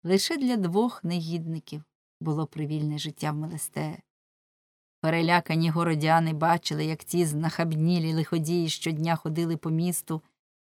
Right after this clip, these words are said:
позначали будинки майбутніх жертв, складали списки приречених, а ввечері, вертаючись із Волка під охороною двох озброєних до зубів шпигунів,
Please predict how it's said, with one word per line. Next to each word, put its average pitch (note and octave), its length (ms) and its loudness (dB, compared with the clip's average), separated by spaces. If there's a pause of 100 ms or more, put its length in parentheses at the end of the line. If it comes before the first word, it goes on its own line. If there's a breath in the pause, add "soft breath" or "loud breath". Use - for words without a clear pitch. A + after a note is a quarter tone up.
позначали E3+ 580 4
будинки E3+ 500 2
майбутніх E3+ 580 0
жертв, D#3 500 -2 (360)
складали D#3+ 580 0
списки - 580 -2
приречених, D#3+ 760 -2 (540)
а F3 140 4
ввечері, B3+ 680 -2 (500)
вертаючись A3+ 920 4
із F#3+ 180 2
Волка F#3 520 6
під D#3+ 200 -2
охороною E3 600 2
двох E3 360 0
озброєних D#3+ 640 0
до D#3 120 -2
зубів D#3 380 0
шпигунів, G3 680 4